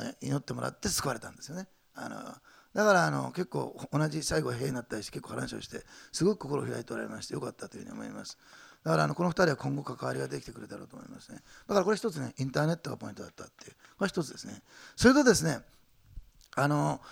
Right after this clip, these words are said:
今回の場合ですね、えー、っと、ま、皆さん、さっきも言いましたヨシアのことですね。えっと、パウル牧師の誕生日になったヨシア君ですね。えー、っと、ヨシア君がですね、まあ、えっと、落ちたんですけど、どうしたかというとですね、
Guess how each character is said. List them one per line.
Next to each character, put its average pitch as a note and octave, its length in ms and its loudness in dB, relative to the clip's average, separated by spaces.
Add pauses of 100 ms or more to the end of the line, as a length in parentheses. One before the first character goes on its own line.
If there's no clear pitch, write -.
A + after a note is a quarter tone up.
(240)
今 A3 120 6
回 G3+ 140 10
の D#3+ 60 8
場 D3+ 80 8
合 C#3+ 60 6
で B2+ 100 2
す C3 120 -2
ね、 B2+ 240 -2
え A#2+ 440 -2
ー、 - 40 -10
っ - 100 -20
と、 B2 220 -4 (380)
ま、 D3 120 0 (300)
皆 E3 160 4
さ E3+ 80 4
ん、 D3+ 40 4
さ - 80 0
っ - 40 -2
き - 20 -4
も C#3+ 60 0
言 C3+ 100 2
い - 40 6
ま F#3 60 6
し - 80 2
た E3+ 60 2
ヨ - 0 -
シ - 0 -
ア D3 40 4
の B2+ 60 -2
こ A2+ 100 -8
と A2 80 -12
で G#2 80 -10
す A#2 100 -10
ね。 D3+ 160 -4 (400)
え - 40 -14
っ - 20 -14
と、 B2+ 100 -8
パ F#3 160 8
ウ - 20 10
ル E3 60 6
牧 D3 100 0
師 B2+ 60 -4
の B2 80 -6
誕 C#3 100 -2
生 C#3+ 60 -2
日 C3+ 60 -2
に B2 60 -6
な B2 80 -4
っ - 20 -10
た - 120 -12
ヨ C3 60 -6
シ - 140 -6
ア G#2+ 60 -8
君 - 220 -20
で - 140 -20
す - 140 -16
ね。 B2+ 120 -12 (520)
え - 40 -20
ー、 G#2+ 140 -14
っ - 80 -20
と、 - 160 -14 (200)
ヨ D3 80 -6
シ C#3+ 120 -8
ア B2 40 -8
君 A2 100 -14
が G#2+ 100 -12
で G#2+ 80 -14
す C#3 100 -14
ね、 C3+ 80 -8
ま B2 140 -6
あ、 - 80 -14 (560)
え - 80 -10
っ - 40 -10
と、 - 560 -8
落 - 140 -4
ち - 40 -6
た C#3+ 120 2
ん B2 60 0
で G#2+ 60 -4
す - 60 -6
け - 80 -8
ど、 B2+ 40 -6
ど E3+ 120 6
う A3+ 60 8
し - 40 4
た F3+ 80 4
か C3+ 80 2
と A#2+ 60 -2
い - 20 -4
う - 20 -4
と A#2+ 80 -6
で A2 60 -6
す A2+ 100 -8
ね、 G#2+ 160 -10